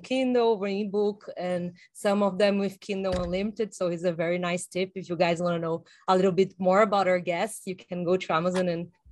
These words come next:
look for some, some books.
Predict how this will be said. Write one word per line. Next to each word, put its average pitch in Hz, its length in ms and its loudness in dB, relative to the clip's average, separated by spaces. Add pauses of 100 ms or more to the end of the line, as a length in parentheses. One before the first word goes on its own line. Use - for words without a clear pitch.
(400)
look 165 260 -4
for 165 260 -2
some, 165 420 -2 (220)
some 160 500 0 (100)
books. - 480 2